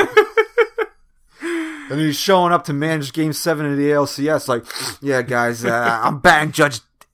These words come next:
Speaker 1: I'm batting him tenth today. Cone, there's only nine spots in the lineup. Don't argue with me." Oh, I got something on my nose.
Speaker 2: Uh.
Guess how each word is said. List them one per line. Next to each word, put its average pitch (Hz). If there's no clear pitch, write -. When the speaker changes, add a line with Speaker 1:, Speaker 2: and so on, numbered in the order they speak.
Speaker 1:
I'm 135
batting 147
him -
tenth 143
today. 110
Cone, 147
there's 120
only 139
nine 131
spots 135
in 131
the 127
lineup. 123
Don't 269
argue 175
with 139
me." 117
Oh, 143
I 147
got -
something 147
on 139
my 139
nose. 143
Speaker 2:
Uh. 131